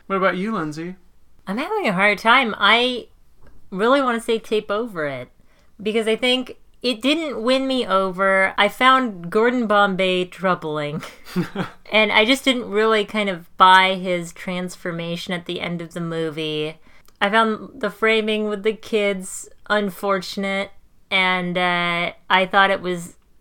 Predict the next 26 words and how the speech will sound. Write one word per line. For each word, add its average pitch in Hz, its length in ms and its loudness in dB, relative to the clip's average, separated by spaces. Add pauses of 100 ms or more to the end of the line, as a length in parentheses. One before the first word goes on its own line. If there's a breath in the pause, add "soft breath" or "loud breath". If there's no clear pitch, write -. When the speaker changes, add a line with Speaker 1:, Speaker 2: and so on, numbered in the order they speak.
(240)
Speaker 2:
a 202 60 -4
huge 208 360 -2
bummer 196 320 6
that 185 100 0
you 190 140 0
have 190 180 2
all 196 280 4
of 185 80 -8
this 185 240 -2
kind 190 220 0
of 175 140 -10
interesting 185 480 -4
cast 170 340 -2
of 151 120 -12
characters 165 600 -4
introduced, 160 680 -4
but - 160 -6
nothing's 170 420 -2
really 165 260 -4
done 156 320 -4
with 170 140 -4
them, 185 240 0
to 180 80 -12
the 180 80 -4
point 208 480 -4
that 175 240 0